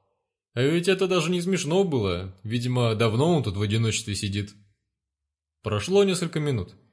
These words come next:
Наконец мужик успокоился. Сел на жопу, вытер глаза и в предвкушении уставился на меня блестящими глазами. Явно ждал новую шуточку.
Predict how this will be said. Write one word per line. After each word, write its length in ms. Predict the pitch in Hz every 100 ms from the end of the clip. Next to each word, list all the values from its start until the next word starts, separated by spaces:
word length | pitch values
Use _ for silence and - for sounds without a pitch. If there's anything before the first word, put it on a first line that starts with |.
| _ _ -
Наконец 400 | 101 110 131 127
мужик 260 | 123 120 123
успокоился. 720 | - 123 147 143 95 - - _ _ _ -
Сел 160 | - 185
на 140 | 160
жопу, 440 | 117 131 165 143 117
вытер 320 | 123 135 113
глаза 680 | 107 104 104 131 143 143 - _ -
и 300 | 143 156 135
в 100 | -
предвкушении 680 | 117 - 123 113 127 123
уставился 560 | 113 - 113 113 110 120
на 60 | 110
меня 340 | 120 156 120
блестящими 560 | 92 92 104 95 98 98
глазами. 560 | 104 113 101 90 110 _ _ _ _
Явно 400 | 95 101 120 120
ждал 260 | 104 117 120
новую 320 | 160 131 95
шуточку. 680 | - 95 92 - 90 87